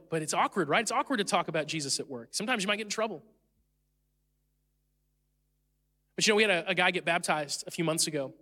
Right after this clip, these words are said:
and one of the things that, the f-, phrase pushed him over the edge just came to my mind, but that's probably not the right phrase for following Jesus. I don't know the, the, a better one. That's, like, a negative thing. <laughs> That what, what got him all the way,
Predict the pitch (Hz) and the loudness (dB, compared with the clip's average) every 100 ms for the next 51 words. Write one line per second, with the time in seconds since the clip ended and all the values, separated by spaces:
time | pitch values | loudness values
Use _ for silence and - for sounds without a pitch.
0 | _ _ _ _ _ _ - - - 160 | _ _ _ _ _ _ -12 -10 -2 2
1 | 175 170 165 180 170 135 147 - - _ | 4 2 2 2 0 -2 -4 -6 -20 _
2 | _ _ _ _ _ _ _ _ _ _ | _ _ _ _ _ _ _ _ _ _
3 | _ 160 - - - 185 151 - 190 180 | _ -14 -14 -12 0 2 2 2 0 2
4 | 175 147 156 151 147 - 170 156 147 151 | 2 2 2 2 -2 -2 -2 0 0 0
5 | 143 156 147 170 156 147 147 139 - 165 | -2 -2 0 0 0 -2 -4 -6 -2 0
6 | 147 - - 147 143 139 151 139 - 147 | 2 0 0 0 0 -2 -2 0 -2 -2
7 | 147 143 139 131 139 147 139 139 151 147 | -2 0 0 -4 -6 -6 -4 -4 0 0
8 | 139 156 175 147 156 156 139 - 135 127 | 2 0 0 -2 0 0 -2 -4 -8 -8
9 | - 196 226 - 185 196 196 - 214 208 | -8 -2 -2 0 2 2 0 0 -2 2
10 | 196 208 214 185 175 156 143 | 4 2 0 0 2 2 0